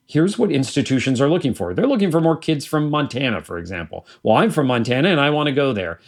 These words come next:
And now here are the colleges that I, here's what I'm looking for in a college. And there's more transparency on both sides that I think can make the admissions process much more efficient.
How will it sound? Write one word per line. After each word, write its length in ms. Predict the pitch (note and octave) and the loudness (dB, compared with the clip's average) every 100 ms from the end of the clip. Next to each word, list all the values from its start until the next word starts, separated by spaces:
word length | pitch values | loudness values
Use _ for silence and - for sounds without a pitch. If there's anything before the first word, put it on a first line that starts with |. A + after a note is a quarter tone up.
| B2+ | -6
And 120 | - D3 | 0 2
now 180 | D#3+ | 4
here 320 | C#3 - G#3+ G#3 | 2 0 2 2
are 80 | |
the 80 | D#3+ | 0
colleges 720 | - - D#3 D#3 C#3 C3 A#2 | -2 -2 0 2 2 0 0
that 180 | A#2+ A2 - | 0 -2 0
I, 360 | B2+ C3+ C#3 - | 0 0 -2 -6
here's 260 | C3 F3 | -2 -2
what 160 | C#3 B2+ | 0 0
I'm 280 | B2 C#3+ A#2+ | 0 0 0
looking 240 | F2+ G2+ | -2 -6
for 200 | - F2 | -6 -8
in 60 | E2+ | -10
a 60 | |
college. 500 | E2+ - - - - - - - | -10 -10 -8 -10 -14 -18 -20 -8
And 120 | - D3+ | 0 2
there's 140 | D3 | 4
more 220 | F3 C4+ | 2 0
transparency 880 | G#3+ E3 D#3+ - C#3+ C#3 C3 - B2+ | 0 0 0 -2 -2 0 0 -2 -6
on 240 | A2 G2+ | -4 -6
both 340 | E2+ G#2+ G#2+ - | -2 0 0 -2
sides 640 | - G#2+ F2 E2 E2+ - _ _ | -4 -2 -2 -4 -8 -12 _ _
that 240 | A#2+ B2 - | -2 0 0
I 240 | C3 C#3+ | 0 0
think 380 | D3 B2+ G#2+ G2+ | -2 0 0 -2
can 260 | G2 F#2+ G2+ | -4 -2 0
make 420 | G2+ F#2+ - _ _ _ - | -2 -4 -10 _ _ _ 0
the 100 | A2 | 2
admissions 380 | G2 A2 A2 G2 | 4 2 0 0
process 500 | G2 F2 E2+ D#2+ - _ | 0 0 -4 -6 -12 _
much 520 | - G2+ A#2 A#2 - - | -2 2 2 2 0 -4
more 300 | E2+ D2+ - | -4 -6 -10
efficient. 460 | G2+ - - - | -12 -12 -14 -14